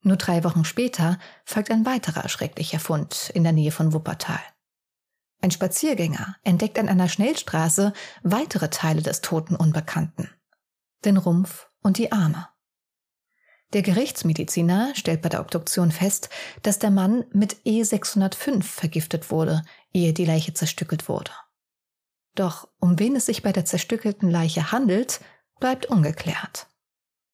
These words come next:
Bis die Kripo im Mordfall Manfred Schulz ermittelt.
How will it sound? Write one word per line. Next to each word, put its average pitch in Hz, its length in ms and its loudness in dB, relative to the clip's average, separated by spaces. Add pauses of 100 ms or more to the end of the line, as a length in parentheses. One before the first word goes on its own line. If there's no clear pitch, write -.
(540)
Bis 247 400 -2 (340)
die 294 80 -2
Kripo 311 340 -4
im 285 120 0
Mordfall 233 420 2
Manfred 185 380 0
Schulz - 360 -4
ermittelt. - 580 -8